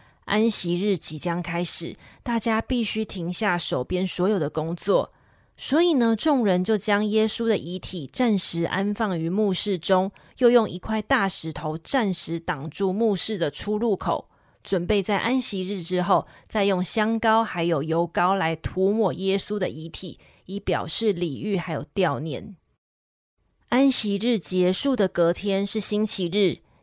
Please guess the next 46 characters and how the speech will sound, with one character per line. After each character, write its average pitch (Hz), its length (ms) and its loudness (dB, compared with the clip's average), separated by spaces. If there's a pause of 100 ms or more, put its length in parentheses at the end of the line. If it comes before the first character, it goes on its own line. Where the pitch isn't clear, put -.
也 160 160 -2
就 185 180 2
是 185 340 2
耶 214 220 2
稣 226 280 -2
死 175 280 -2
亡 135 220 0
的 160 80 -2
三 180 300 0
天 175 260 -2
后。 170 340 4 (480)
当 302 200 0
时 208 220 0
呢， 196 200 2
天 254 380 2
还 185 260 2
朦 180 260 4
朦 202 220 2
胧 190 240 4
胧 175 240 2
的， 165 260 2 (280)
抹 202 180 4
大 302 120 2
拉 320 180 2
的 277 100 4
玛 170 180 2
利 208 140 0
亚 160 160 4
和 190 240 -2
几 175 220 -4
位 202 160 4
妇 226 260 0
女 175 160 2
呢， 170 220 2
就 240 180 4
赶 180 320 2
忙 170 260 0
来 196 200 2
到 208 140 6
安 208 280 2
葬 202 260 2
耶 185 200 4
稣 185 200 0
的 165 120 2
墓 185 240 2
室， 180 360 -4